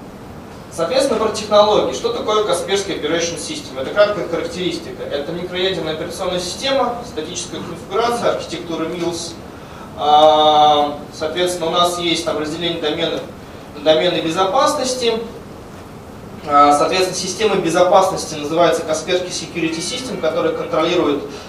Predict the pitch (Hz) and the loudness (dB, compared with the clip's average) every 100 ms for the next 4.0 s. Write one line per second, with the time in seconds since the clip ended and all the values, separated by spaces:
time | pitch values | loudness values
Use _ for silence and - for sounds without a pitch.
0 | - - - 127 139 139 139 139 139 139 | -16 -14 0 4 8 8 10 10 8 6
1 | 135 - - 160 165 170 175 180 - - | 4 0 -6 -2 2 2 4 0 -2 -8
2 | - - 160 151 151 - 156 156 - 160 | -10 0 6 6 4 -4 0 0 2 2
3 | 175 180 - - - - 147 147 165 170 | 2 0 -2 -6 -10 -10 -8 -2 0 0